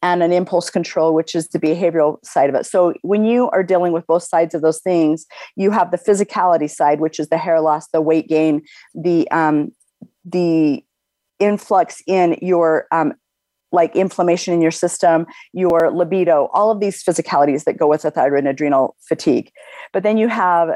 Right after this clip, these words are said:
the behavioral side, which is anxiety, depression, um, brain fog, cognitive issues, focus.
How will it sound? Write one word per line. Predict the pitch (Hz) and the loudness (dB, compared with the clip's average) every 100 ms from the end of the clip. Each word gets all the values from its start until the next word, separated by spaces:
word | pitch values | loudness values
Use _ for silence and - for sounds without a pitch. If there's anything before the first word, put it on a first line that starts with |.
| - | -6
the | 160 170 160 151 | -2 0 2 2
behavioral | 208 220 190 - | 2 2 0 0
side, | - 98 175 | 0 0 0
which | 165 160 | -2 0
is | 160 156 | -2 0
anxiety, | 156 165 156 165 151 139 - | 0 0 0 2 0 -2 -4
depression, | 160 - 156 - 156 139 139 - - - | -6 -2 -2 0 0 0 -4 -18 -8 -2
um, | 170 143 - - | 0 0 -4 -16
brain | - 185 180 175 | -4 0 0 -2
fog, | - 147 139 139 - - | -2 0 0 -2 -10 -4
cognitive | 196 185 170 - 151 | -2 0 -2 0 2
issues, | 156 - 151 196 | 2 0 0 -2
focus. | - 190 175 170 - | -2 0 0 0 -4